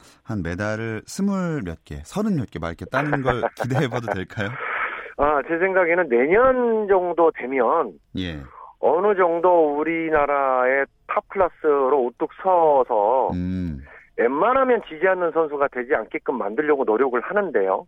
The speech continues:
Speaker 1: 네.
Speaker 2: 내년 이번 전국체전 때 이런 인터뷰를 다시 할 수 있다면
Speaker 1: 예.
Speaker 2: 그때는 제가 "아,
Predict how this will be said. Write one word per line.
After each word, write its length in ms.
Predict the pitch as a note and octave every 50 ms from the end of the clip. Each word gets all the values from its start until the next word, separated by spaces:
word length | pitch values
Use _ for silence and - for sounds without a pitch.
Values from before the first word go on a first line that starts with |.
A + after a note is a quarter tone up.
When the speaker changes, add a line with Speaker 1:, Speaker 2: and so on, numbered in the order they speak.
| _
Speaker 1:
네. 300 | - F2+ F2+ E2 D2+ D2 C#2 B1 - - - - - _
Speaker 2:
내년 800 | - C3+ D3 F3 G3 G#3+ G#3+ G#3 G#3 G3+ G3+ G3+ G3 F#3+ F3+ E3+ -
이번 240 | E3 F3+ - - D3+ - _ -
전국체전 600 | - E3+ F3+ F#3+ G#3+ - - G3 G3+ F#3 G3 F#3+ F3+
때 180 | - G3 F#3+ E3
이런 260 | D#3+ E3+ F3+ F#3+ F3+
인터뷰를 460 | E3+ E3 - F#3 F#3 E3 F#3 F3+ E3+ -
다시 340 | - - C#3+ - F3+ F3+ E3+
할 140 | D#3+ F#3+ - -
수 60 | E3
있다면 600 | C#3 - - G3 F#3 D#3+ C3+ C#3 D#3 C#3+ A2 F#2 - -
Speaker 1:
예. 260 | G#2+ G#2 F2+ D2+ C#2 C#2 _ _ _ _ _ _ _ _ _
Speaker 2:
그때는 360 | - - D#3+ - F3+ F3 F3 D3
제가 320 | C#3 D3 C#3+ D#3 D3+ C#3 - _ _
"아, 280 | - B2+ B2+ A#2 G#2+